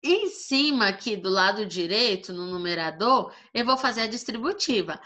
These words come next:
Vai ficar A x quadrado mais A e B X vezes x, B x quadrado mais C x.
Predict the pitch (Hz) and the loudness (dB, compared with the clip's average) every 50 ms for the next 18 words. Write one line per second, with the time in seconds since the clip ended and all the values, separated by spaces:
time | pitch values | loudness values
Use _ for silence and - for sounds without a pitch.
0 | - - - - _ - 196 196 196 - - 208 165 - - - 208 220 240 277 | -20 -20 -20 -10 _ 0 0 0 0 0 0 0 0 2 2 4 6 6 6 4
1 | 285 - - 247 220 - - - 208 185 175 175 165 160 147 156 - 156 160 156 | 2 0 -4 -4 -6 -6 -2 0 0 0 0 0 -2 -2 -2 -4 -8 -10 -10 -10
2 | 156 160 151 151 - 170 165 175 208 262 320 - - - - _ _ _ _ - | -10 -10 -10 -6 0 2 4 6 6 4 2 0 -8 -18 -20 _ _ _ _ 0
3 | 277 294 302 - - - _ _ _ 214 202 190 180 175 226 233 240 262 294 320 | 0 2 0 0 -4 -12 _ _ _ -10 -10 -6 -2 2 4 4 6 4 4 2
4 | 349 330 - - - 247 247 247 269 302 339 330 - - 185 185 196 190 190 196 | 0 -2 -2 -4 -2 0 0 2 2 0 0 -2 -6 -8 -4 -4 -2 -2 -2 -4
5 | 202 - - 208 190 170 160 - - 160 180 170 170 - - 170 175 - - 247 | -4 -4 -2 0 0 -2 -2 -4 -8 -6 -4 -4 -4 -4 -6 -8 -8 -6 -2 0
6 | 240 240 220 226 214 220 - 247 277 285 262 247 240 247 240 - 277 311 311 - | 0 0 0 2 2 2 2 0 -2 -2 0 0 0 -2 -2 -2 -4 -2 -2 -4
7 | - - 165 - - - | -4 -4 -6 -8 -10 -14